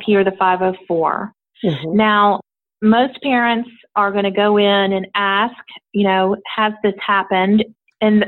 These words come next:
Speaker 1: the first hallmark of knowing that you need an advocate or an attorney is if they're saying,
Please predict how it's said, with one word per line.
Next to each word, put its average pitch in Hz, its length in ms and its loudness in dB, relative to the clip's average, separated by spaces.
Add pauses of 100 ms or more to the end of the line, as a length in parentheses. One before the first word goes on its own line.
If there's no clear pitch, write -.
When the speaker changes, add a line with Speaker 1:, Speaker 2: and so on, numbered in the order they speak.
Speaker 1:
the 208 100 -4
first 254 260 -2
hallmark 202 520 0
of 190 140 -6
knowing 208 320 0
that 196 120 -4
you 202 120 2
need 202 180 4
an 190 100 -2
advocate 190 400 -4
or 185 80 -2
an 185 120 -4
attorney 190 480 -2 (280)
is 208 280 4 (280)
if 220 180 4 (340)
they're 226 380 2 (160)
saying, 240 680 2